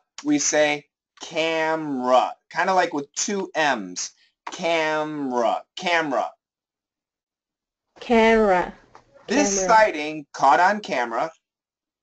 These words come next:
Speaker 2: This sighting ca-, caught on camera.
Speaker 1: One more time. This sighting caught on camera.
Speaker 2: This sighting caught on camera.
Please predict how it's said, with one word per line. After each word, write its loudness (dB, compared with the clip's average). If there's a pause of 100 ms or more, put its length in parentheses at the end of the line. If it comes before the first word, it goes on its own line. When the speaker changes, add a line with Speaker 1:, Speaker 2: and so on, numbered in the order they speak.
(280)
Speaker 2:
This 4
sighting 4
ca-, -2 (260)
caught 4
on 2
camera. 0 (100)
Speaker 1:
One -4
more 0
time. -2
This -2
sighting 0
caught 4
on 0
camera. -6 (1200)
Speaker 2:
This 2
sighting 2
caught 0
on 0
camera. -2